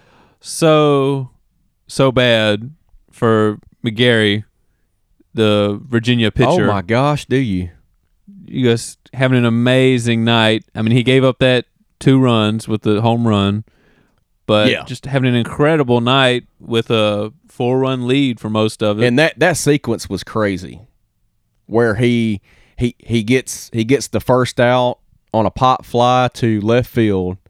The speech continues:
Speaker 2: He, he walks. Well, I,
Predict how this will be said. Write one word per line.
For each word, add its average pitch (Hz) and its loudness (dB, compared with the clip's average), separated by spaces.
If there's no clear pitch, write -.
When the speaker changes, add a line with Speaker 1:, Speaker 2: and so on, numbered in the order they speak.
Speaker 2:
He, 110 0
he 110 0
walks. - -2
Well, 139 2
I, 143 0